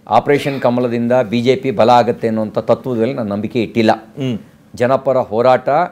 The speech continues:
Speaker 1: ವಿಶ್ವಾಸಪೂರ್ವಕವಾಗಿರ್ತಕ್ಕಂಥ ನಾಯಕತ್ವ ಬಿ ಜೆ ಪಿಗೆ ಶಕ್ತಿ ಕೊಟ್ಟಿದೆ.
Speaker 2: ಸಿಟಿ ರವಿ ಅವರೇ, ಒಂದು ಒಳ್ಳೆ ಮಾತು ಹೇಳಿದ್ರಿ ನೀವು. ಇದೊಂದು ಅಪವಿತ್ರ ಮೈತ್ರಿ, ಜೆ ಡಿ ಎಸ್ ಕಾಂಗ್ರೆಸ್‌ದು ಅಪವಿತ್ರ ಮೈತ್ರಿ,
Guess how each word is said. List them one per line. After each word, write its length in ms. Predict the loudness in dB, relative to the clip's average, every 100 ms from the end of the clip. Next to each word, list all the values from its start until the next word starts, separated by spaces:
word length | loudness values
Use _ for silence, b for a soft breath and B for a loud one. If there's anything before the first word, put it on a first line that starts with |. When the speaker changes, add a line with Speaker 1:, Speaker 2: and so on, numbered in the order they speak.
| _ _ _ _ _ _ _ _ -14
Speaker 1:
ವಿಶ್ವಾಸಪೂರ್ವಕವಾಗಿರ್ತಕ್ಕಂಥ 1400 | -10 2 2 2 -2 -4 -4 -2 -2 -2 -6 -4 -4
ನಾಯಕತ್ವ 760 | -4 0 0 0 -2 -2 -2 -2
ಬಿ 180 | -2 -2
ಜೆ 160 | 0
ಪಿಗೆ 260 | -2 -4 -6
ಶಕ್ತಿ 300 | -6 -4 -2
ಕೊಟ್ಟಿದೆ. 400 | -2 -4 -4 -8 -12 -16
Speaker 2:
ಸಿಟಿ 220 | -10 -2
ರವಿ 180 | 2 2
ಅವರೇ, 140 | 2
ಒಂದು 220 | 0 0 0
ಒಳ್ಳೆ 200 | 2 2
ಮಾತು 300 | 0 0 0
ಹೇಳಿದ್ರಿ 320 | 0 -2 -4
ನೀವು. 340 | -8 -12 -16 _ _ -6
ಇದೊಂದು 320 | 0 0 2
ಅಪವಿತ್ರ 500 | 2 4 2 2 2
ಮೈತ್ರಿ, 440 | 2 2 -2 -4 0
ಜೆ 180 | 2
ಡಿ 120 | 2 2
ಎಸ್ 180 | 0
ಕಾಂಗ್ರೆಸ್‌ದು 600 | 0 -2 -2 -6 -4 2
ಅಪವಿತ್ರ 440 | 2 2 0 0 -4
ಮೈತ್ರಿ, 560 | -4 -8 -8 -10 -10